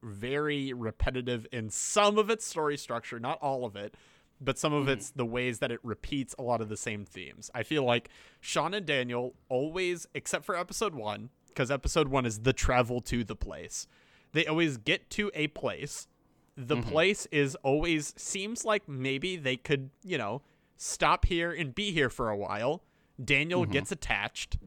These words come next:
Speaker 1: Someone does something. D-, Sean,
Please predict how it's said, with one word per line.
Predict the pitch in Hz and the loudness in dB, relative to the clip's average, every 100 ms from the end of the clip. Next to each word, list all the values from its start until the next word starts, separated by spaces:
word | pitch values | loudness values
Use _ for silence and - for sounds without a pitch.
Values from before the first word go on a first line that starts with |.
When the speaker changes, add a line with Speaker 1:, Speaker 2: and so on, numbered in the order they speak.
| - - 117 - | -12 -12 -12 -14
Speaker 1:
Someone | - - - 170 190 196 196 190 - 139 - | -12 -8 -2 0 2 0 0 -8 -14 -18 -2
does | 151 143 - - - | 0 2 -2 -12 -14
something. | 135 - - 196 190 190 175 139 120 | -8 -4 0 -2 -2 -4 -4 -10 -8
D-, | - | -8
Sean, | - - 185 | -6 -4 -4